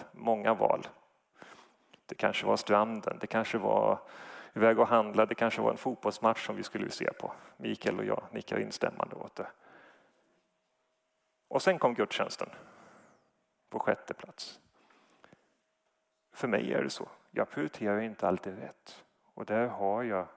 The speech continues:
en resa att göra. För när vi prioriterar vår relation med Jesus, när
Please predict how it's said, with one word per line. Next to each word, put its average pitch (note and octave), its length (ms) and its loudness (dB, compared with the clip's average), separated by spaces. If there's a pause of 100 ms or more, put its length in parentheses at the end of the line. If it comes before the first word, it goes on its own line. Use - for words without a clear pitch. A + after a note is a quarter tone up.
(100)
en G2 160 -10
resa - 440 -12 (140)
att - 120 -20
göra. - 100 -20 (760)
För C3+ 360 4
när D3 140 4
vi D3+ 120 4
prioriterar E3 800 6
vår B2+ 160 2
relation B2+ 680 2
med C#3 120 -8
Jesus, - 640 -6 (320)
när A#2 420 4